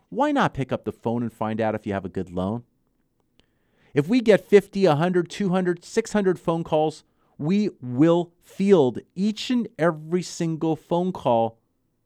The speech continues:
that we receive, and we will let you know if what you have is the right loan for you and your family.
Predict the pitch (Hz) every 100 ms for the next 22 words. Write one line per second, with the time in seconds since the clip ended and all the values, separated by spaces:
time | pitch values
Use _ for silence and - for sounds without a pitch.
0 | _ - 120 127 139 139 - 185 190 120
1 | 110 _ _ _ _ 135 143 143 196 196
2 | 180 - _ _ _ - 143 147 196 -
3 | 208 202 180 202 175 135 - 156 160 -
4 | 190 160 160 226 165 117 127 _ _ _
5 | _ _ _ - 151 135 170 151 175 208
6 | - 123 113 120 _ - 160 151 170 196
7 | 98 - _ _ _ _ _ _ - 120
8 | 131 135 - 143 143 120 80